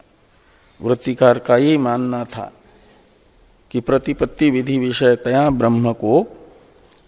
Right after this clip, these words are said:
बताते हैं वेदांत। सिद्धांतियों ने कहा कि प्रतिपत्ति विधि विषय के रूप में ब्रह्म को वेदांत नहीं बताता है।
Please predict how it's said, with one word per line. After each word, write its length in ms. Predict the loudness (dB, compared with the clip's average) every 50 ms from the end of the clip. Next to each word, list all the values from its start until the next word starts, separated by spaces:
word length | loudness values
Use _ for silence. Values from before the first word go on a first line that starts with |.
| -18
बताते 640 | -12 -4 -2 -2 0 4 4 4 4 4 4 2 2
हैं 440 | 2 0 -2 -2 -2 -2 -2 -4 -6 -10 -18 -20 -20 _ _ _ _ _ _ _ _ _ _ _ _ _ _ _ _ _ _ -4
वेदांत। 680 | 0 0 0 0 0 -2 -4 -4 -8 -10 -12 -16 -18 -20 -20 _ _ _ _ _ _ _ _ _ _ _ _ _ _ _ _ _ _ _ _ _ _ _ _ _ _ _ _ _ _ _ _ _ _ _ -20 -20 _ _ -20 _ _ _ _ _ -18 -10 -10
सिद्धांतियों 600 | -8 -4 0 2 2 4 2 2 2 0 2 2
ने 140 | 0 0
कहा 260 | -2 -2 0 0 0 -2
कि 160 | -2 -6 -8
प्रतिपत्ति 680 | -4 -4 -4 -4 -4 -4 -4 -4 -6 -6 -4 -4 -2
विधि 280 | -2 -2 -2 -2 -2 -2
विषय 380 | -2 -4 -2 0 0 0 0 0
के 200 | -2 -4 -4 -2
रूप 320 | -2 -4 -4 -6 -6 -4
में 260 | -2 0 0 0 0
ब्रह्म 340 | -2 -4 -4 -4 -4 -4 -6
को 260 | -4 -2 -2 -2 -2 -2
वेदांत 520 | -4 -4 -4 -4 -4 -4 -4 -4 -4 -4
नहीं 200 | -2 -2 -2 -2
बताता 500 | -2 -4 -8 -10 -10 -10 -10 -10 -12 -14
है। 360 | -14 -14 -16 -18 -20 -20 _